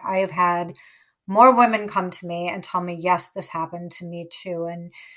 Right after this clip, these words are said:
you know, I, I laugh because I think the word that's been getting used a lot in the feedback is brave and bravery.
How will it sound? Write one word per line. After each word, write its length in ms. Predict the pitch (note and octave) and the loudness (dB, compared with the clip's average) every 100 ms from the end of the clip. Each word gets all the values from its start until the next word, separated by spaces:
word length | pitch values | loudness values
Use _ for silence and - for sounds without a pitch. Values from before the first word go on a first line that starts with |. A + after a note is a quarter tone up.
| _ | _
you 100 | A#3+ B3 | 2 10
know, 200 | A#3 A3+ | 12 10
I, 220 | A3 G#3+ - | 8 2 2
I 140 | A3+ | 2
laugh 420 | G#3 F#3+ F3+ E3 - | 4 6 6 4 -4
because 240 | G#3 G#3 G3+ | -10 -8 -8
I 80 | |
think 220 | G3+ A#3 G#3+ | -10 -10 -8
the 80 | |
word 440 | F3+ E3+ F#3+ F#3+ F#3 | -8 0 2 2 -2
that's 180 | F#3+ - | -8 -8
been 240 | - F#3 | -14 -12
getting 340 | F#3 F#3 F3+ F3+ | -6 -4 -4 -6
used 460 | F3 F3+ F3 F3 | -6 -6 -6 -10
a 100 | - F3+ | -12 -12
lot 480 | E3 D#3+ D#3 E3+ - | -10 -6 -4 -4 -6
in 120 | G#3 | -14
the 60 | F#3 | -12
feedback 560 | - F3+ F3+ F#3 F#3+ - _ - | -8 -8 -2 -2 -2 -6 _ -10
is 160 | G3+ D#3 _ | -8 -8 _
brave 340 | F3 F3 F3+ F3 | -2 0 -2 -4
and 180 | D#3+ | -8
bravery. 640 | D#3+ E3 E3 F3+ G#3 G#3+ | -8 -6 -6 -6 -8 -10